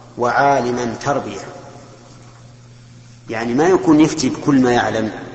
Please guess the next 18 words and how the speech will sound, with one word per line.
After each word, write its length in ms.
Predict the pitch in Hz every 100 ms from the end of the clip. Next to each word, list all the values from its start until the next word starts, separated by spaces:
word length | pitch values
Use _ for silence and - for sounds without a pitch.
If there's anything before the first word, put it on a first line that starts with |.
| - - - - - - - - - -
قد 160 | 123 127
يكون 300 | - 165 151
من 80 |
المصلحة 560 | 127 131 147 131 - 117
لا 160 | 120 151
تفتي 300 | 139 - 120
بال-، 140 | 120 -
بما 160 | 113 113
تعلم، 240 | 123 110 - - - - - - - - - - - - - - - - -
وقد 280 | - - 131
يكون 300 | 131 - 151
من 80 | 131
المصلحة 460 | 127 147 143 120
أن 80 | 127
تفتي 300 | 135 143 139
بقول 520 | 120 120 143 147 131
لا 140 | 123 147
تعتقده 500 | 143 135 143 135